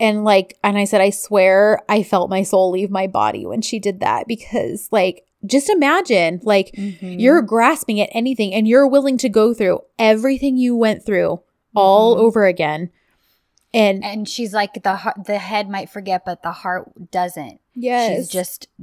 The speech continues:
Speaker 2: desperate. She's like, "I know I'm somewhere there. I'm somewhere in there.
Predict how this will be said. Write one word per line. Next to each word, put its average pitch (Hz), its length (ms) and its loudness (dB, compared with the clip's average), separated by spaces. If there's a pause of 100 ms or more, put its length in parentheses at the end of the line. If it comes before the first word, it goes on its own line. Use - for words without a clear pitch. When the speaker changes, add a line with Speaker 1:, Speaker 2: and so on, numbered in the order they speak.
(160)
Speaker 2:
desperate. 180 540 -6
She's - 100 -14
like, 175 160 -8
"I 175 200 -8
know 185 340 -4
I'm 170 180 -10
somewhere 180 640 -10
there. 165 480 -6
I'm 165 220 -10
somewhere 180 540 -8
in 170 280 -12
there. 143 280 -14